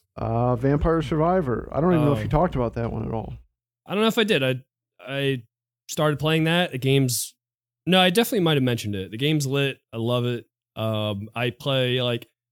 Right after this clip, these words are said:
Speaker 2: Enter the Gungeon until my brain feels fried,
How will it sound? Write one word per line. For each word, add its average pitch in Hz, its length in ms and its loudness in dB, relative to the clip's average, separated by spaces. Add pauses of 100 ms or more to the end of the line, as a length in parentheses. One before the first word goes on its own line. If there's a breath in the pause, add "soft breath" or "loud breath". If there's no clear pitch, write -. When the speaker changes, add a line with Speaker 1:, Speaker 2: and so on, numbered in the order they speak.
(560)
Speaker 2:
Enter 156 280 0
the 156 80 2
Gungeon 131 720 2 (280)
until 123 880 -2
my 117 320 -4
brain 120 640 -4
feels 113 360 -2
fried, 110 640 -2